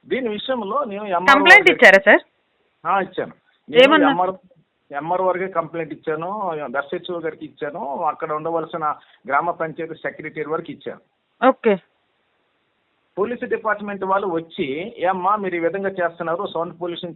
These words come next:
Speaker 1: చేస్తున్నారు, ఏమి తగ్గించుకోండి" అని అంటున్నారు తప్ప,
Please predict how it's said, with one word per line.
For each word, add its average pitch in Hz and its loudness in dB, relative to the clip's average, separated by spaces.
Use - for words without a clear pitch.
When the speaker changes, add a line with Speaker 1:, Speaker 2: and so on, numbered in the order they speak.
Speaker 1:
చేస్తున్నారు, 160 -6
ఏమి 160 -8
తగ్గించుకోండి" 170 -6
అని 165 0
అంటున్నారు 156 -4
తప్ప, 135 -2